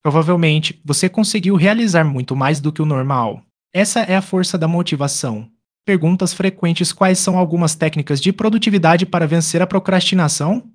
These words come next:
Você pode usar a técnica Pomodoro. Trabalhe por vinte e cinco minutos e faça uma pausa de cinco minutos. Isso ajuda a manter o foco. Outra dica é dividir tarefas grandes em partes menores.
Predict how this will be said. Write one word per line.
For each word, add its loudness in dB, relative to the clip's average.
Você -4
pode 0
usar 0
a -4
técnica -4
Pomodoro. -4
Trabalhe 0
por -4
vinte -4
e -4
cinco -6
minutos -2
e -4
faça -2
uma 0
pausa -2
de -8
cinco -6
minutos. -6
Isso -2
ajuda 2
a 6
manter 4
o 0
foco. -6
Outra 2
dica 2
é 2
dividir 2
tarefas 0
grandes 2
em 2
partes 0
menores. -4